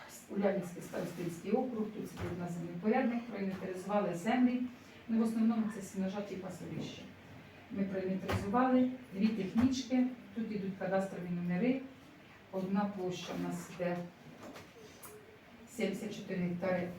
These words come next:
нуль п'ять двадцять два. Я просто не зачитую, бо тут дуже багато ділянок. Ми в кожну діляночку приїжджав староста, приїжджала, е, землепорядник,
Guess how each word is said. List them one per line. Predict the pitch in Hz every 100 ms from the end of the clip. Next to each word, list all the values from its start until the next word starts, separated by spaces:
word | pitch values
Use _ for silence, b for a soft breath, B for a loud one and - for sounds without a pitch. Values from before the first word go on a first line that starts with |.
| - -
нуль | 185 175 175
п'ять | 175 170
двадцять | 170 170 - - -
два. | 233 240 240
Я |
просто | 247 247 -
не | 196
зачитую, | 196 190 254 170
бо | 175 214
тут | 196
дуже | 196
багато | 165 165 165 160
ділянок. | 160 - - - - - - - - 202
Ми |
в | 196
кожну | 247 220 208
діляночку | 196 196 180 175 - 170 - - - - - - - -
приїжджав | 180 165 165 -
староста, | - 220 - -
приїжджала, | 170 180 175 165 170 170 -
е, | - - - - - - - - - - -
землепорядник, | 170 170 175 226 233 208